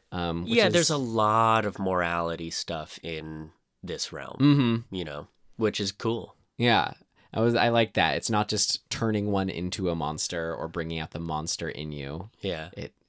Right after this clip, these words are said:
Speaker 1: can do that,
Speaker 2: And
Speaker 1: but
Speaker 2: I think when, <laughs> when, when Arcane, I think that's how you say is, is, yeah, Arcane, the bad guy, when he actually ends up drinking it,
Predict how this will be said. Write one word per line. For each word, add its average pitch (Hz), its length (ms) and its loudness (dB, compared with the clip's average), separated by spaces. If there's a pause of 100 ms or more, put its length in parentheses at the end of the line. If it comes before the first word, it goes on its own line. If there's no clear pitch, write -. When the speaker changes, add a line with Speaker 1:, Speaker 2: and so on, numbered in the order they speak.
Speaker 1:
can 127 260 -2
do 82 120 -4
that, 78 300 -2 (100)
Speaker 2:
And 139 120 2
Speaker 1:
but - 20 2
Speaker 2:
I 135 80 4
think 156 320 0
when, 117 380 4 (360)
<laughs> - 400 2
when, 214 420 -2
when 160 280 0
Arcane, 113 640 2 (100)
I - 100 -20
think 139 240 -10
that's 85 180 -12
how 82 80 -8
you 82 100 -10
say - 200 -10
is, 82 200 -12 (100)
is, 85 280 -10
yeah, 82 160 -8 (100)
Arcane, 87 380 -4 (500)
the 98 60 -4
bad 90 240 2
guy, 82 180 -2
when 85 200 -2
he 87 200 -4
actually 82 300 -4
ends 78 160 -6
up 80 160 -10
drinking 80 400 -6
it, 78 180 -8